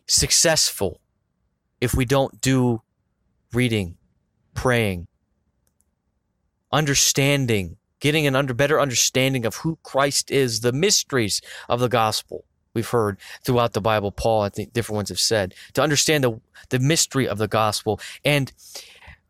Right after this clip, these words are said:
as I always say, is that God created us to be in community. And luckily, he created congregations,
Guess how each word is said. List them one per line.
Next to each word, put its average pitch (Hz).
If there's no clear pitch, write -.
as 139
I 139
always 160
say, 127
is 113
that 117
God 190
created 156
us 139
to 120
be 135
in 131
community. 120
And 120
luckily, 165
he 151
created 165
congregations, 156